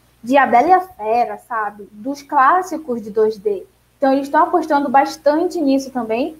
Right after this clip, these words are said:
que é pra relembrar o que os, os personagens já eram. E aí, claro que no filme a gente tem tecnologia hoje muito mais avançada,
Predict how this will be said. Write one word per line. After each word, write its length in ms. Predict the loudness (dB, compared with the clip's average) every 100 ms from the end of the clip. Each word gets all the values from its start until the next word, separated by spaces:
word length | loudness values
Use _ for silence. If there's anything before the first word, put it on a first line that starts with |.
| _ _
que 60 | 0
é 60 | 2
pra 160 | 2
relembrar 680 | 2 2 2 0 4 4 4
o 60 | 0
que 60 | -4
os, 140 | -4 -4
os 120 | -2
personagens 500 | -4 -2 -4 -2 2
já 160 | 6
eram. 280 | 6 6 4 -2 -6 0
E 60 |
aí, 340 | 2 2 -2 -2
claro 260 | 2 2 2
que 100 | -2
no 140 | -6
filme 300 | -4 -4 -2
a 40 | -2
gente 160 | -4
tem 160 | -6 -4
tecnologia 680 | -4 -4 0 0 0 0
hoje 360 | 4 2 0 -8 -8
muito 340 | -6 -4 -4 -4
mais 220 | -4 -4
avançada, 720 | -6 -10 -4 0 0 0